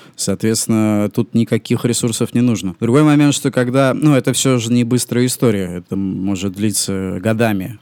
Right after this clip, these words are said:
Того же Дракулу в целом я писал где-то, ну, около двух лет, учитывая всю фигню,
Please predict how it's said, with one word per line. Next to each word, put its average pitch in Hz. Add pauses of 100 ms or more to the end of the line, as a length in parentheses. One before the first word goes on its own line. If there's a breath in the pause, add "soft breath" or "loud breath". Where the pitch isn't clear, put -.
Того 117
же 117
Дракулу 131
в -
целом 127
я 117
писал 117
где-то, 107
ну, 139
около 131
двух 120
лет, 135
учитывая 110
всю 110
фигню, 117